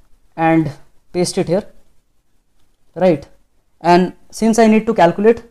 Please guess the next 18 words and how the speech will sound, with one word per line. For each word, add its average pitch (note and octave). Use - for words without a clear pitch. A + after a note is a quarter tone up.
just F#3+
two G#3
power G#3
for G3
max F3
value, G#3+
two A3+
power G3
n, B3
and F3+
I F3+
have F3+
to F3
just G#3+
subtract F3+
it G3
from C4
one. D3+